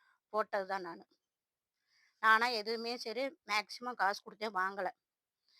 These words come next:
எல்லாமே அப்படி விதை வாங்கி போட்டு வளர்க்குறதா வளர்க்குறேன். அப்பதான் நம்ம வந்து என்ன செய்யும், நம்ம பட்ஜெட்டுக்குள்ள தோட்டம் அமைச்சு வளர்க்க முடியும்.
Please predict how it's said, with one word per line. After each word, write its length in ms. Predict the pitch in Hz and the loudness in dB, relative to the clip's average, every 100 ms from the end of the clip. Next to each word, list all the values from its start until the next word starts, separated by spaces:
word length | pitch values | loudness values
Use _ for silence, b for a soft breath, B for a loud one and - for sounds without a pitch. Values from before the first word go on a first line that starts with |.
| b b - | b b -6
எல்லாமே 380 | 190 220 233 302 | 2 2 2 -2
அப்படி 240 | 240 196 | -2 -4
விதை 240 | 196 196 226 | -4 -2 0
வாங்கி 300 | 220 214 254 - | 0 -4 -12 -8
போட்டு 320 | 202 208 220 | -8 -6 -8
வளர்க்குறதா 480 | 196 190 185 185 190 226 | -4 -4 -4 -8 -6 -6
வளர்க்குறேன். 440 | 185 180 - 359 _ _ _ _ b b b b | -4 -6 -8 -18 _ _ _ _ b b b b
அப்பதான் 340 | 190 233 262 | 0 0 2
நம்ம 120 | 247 214 | 0 0
வந்து 200 | 214 247 | -2 -4
என்ன 140 | 214 | -4
செய்யும், 320 | 220 226 220 240 | -6 -8 -8 -8
நம்ம 140 | 202 185 | -6 -4
பட்ஜெட்டுக்குள்ள 680 | 196 - 240 220 208 208 254 - _ _ _ b b b - | -4 -6 -14 -12 -10 -6 -6 -6 _ _ _ b b b 0
தோட்டம் 280 | 226 220 208 | 0 4 2
அமைச்சு 320 | 208 - 269 | 0 -8 -4
வளர்க்க 300 | 240 185 190 | -2 -2 -4
முடியும். 360 | 190 175 170 | -12 -12 -12